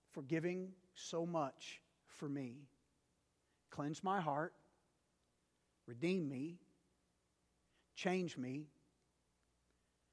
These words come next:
I believe you are the Son of God. And from this day forward,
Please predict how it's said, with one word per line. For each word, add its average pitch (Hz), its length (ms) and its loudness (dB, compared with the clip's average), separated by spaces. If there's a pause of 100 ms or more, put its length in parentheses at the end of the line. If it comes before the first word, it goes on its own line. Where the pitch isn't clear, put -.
(140)
I 170 140 10
believe 156 580 2 (160)
you 160 280 0
are 139 260 4
the 147 120 -8
Son 147 260 -4
of 139 120 -8
God. 123 300 -8 (2000)
And 156 180 -2
from 151 260 0
this 160 240 -2
day 160 160 2
forward, 117 440 -4